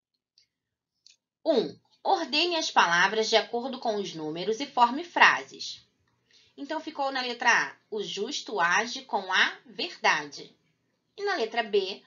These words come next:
"Agir com justiça é pensar no outro." Dois, leia as frases abaixo e coloque C para as frases corretas e E para as erradas. Quando as nossas atitudes e comportamentos estão corretos,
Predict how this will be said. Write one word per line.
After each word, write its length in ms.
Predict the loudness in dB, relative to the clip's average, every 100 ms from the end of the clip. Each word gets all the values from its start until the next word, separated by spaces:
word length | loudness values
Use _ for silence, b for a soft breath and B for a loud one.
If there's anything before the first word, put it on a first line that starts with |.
| b b b
"Agir 460 | -4 -4 -6 -6
com 180 | -8 -10
justiça 720 | -8 -10 -8 -10 -10 -12 -12 -10
é 100 | -10
pensar 600 | -10 -12 -6 -2 -2 -2
no 140 | -4
outro." 540 | -2 -4 -6 -16 -20 -20 _ _ _ _ _ _ _ _ _
Dois, 640 | -2 0 0 -2 -12 -12 -16 b b b
leia 320 | 2 4 4
as 140 | 0
frases 400 | -2 2 2 0
abaixo 640 | -8 -4 -2 -2 -4 -12 -10
e 120 | -6
coloque 480 | -2 0 0 -2 -16
C 360 | -14 -8 -8 -6
para 160 | -6 -6
as 140 | -6
frases 400 | -10 -10 -10 -12
corretas 720 | -8 -4 -4 -4 -6 -12 -14 b b b
e 240 | -4 2
E 220 | 2 2 -4
para 240 | -4 -4
as 100 | -6
erradas. 800 | -8 -2 -2 -2 -10 -16 -16 -18 _ _ b b b b -10
Quando 160 | -6
as 140 | -4 -6
nossas 340 | -8 -6 -6
atitudes 640 | -6 -8 -12 -12 -12 -12 -10
e 60 |
comportamentos 800 | -8 -6 -8 -6 -6 -6 -8 -6
estão 320 | -4 -2 -2
corretos, 720 | 0 -2 0 0 0 -4 -12